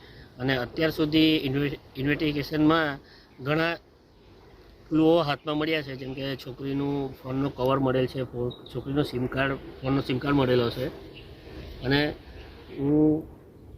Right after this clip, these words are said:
ગામની જ આ મોતીવાડા ગ્રામ પંચાયત તરફથી જયસુખભાઈ સરપંચ, જેમણે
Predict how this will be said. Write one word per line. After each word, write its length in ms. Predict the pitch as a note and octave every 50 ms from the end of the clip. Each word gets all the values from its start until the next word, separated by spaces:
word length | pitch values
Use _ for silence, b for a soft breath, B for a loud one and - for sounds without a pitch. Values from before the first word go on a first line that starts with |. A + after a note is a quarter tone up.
| - B2+ B2
ગામની 340 | C3 C3 C#3 D3+ D#3+ D#3+
જ 100 | D3+ D3 D3
આ 280 | C#3+ - - B2+ B2+ A#2 - - - - -
મોતીવાડા 360 | C3 C3+ C#3+ D3 E3+ D#3+ D#3
ગ્રામ 220 | D3 C#3+ C#3 C#3+ D3
પંચાયત 380 | C#3+ D3 C#3+ C#3 D3 D3 C#3 -
તરફથી 400 | C#3+ C3+ D3 D3 - C3 G#2+ G2 D#2+ D#2+ - - - - - - - - - - - - - - - - A#2
જયસુખભાઈ 460 | A#2+ B2+ A#2+ - D#3+ D#3 D3+ D3+ D3+
સરપંચ, 460 | C#3 - C3 A#2+ - - D3 C#3+ A2+ - - - - - - - - - - -
જેમણે 440 | A2+ A#2+ B2 C3 C#3 C#3+ D3 D3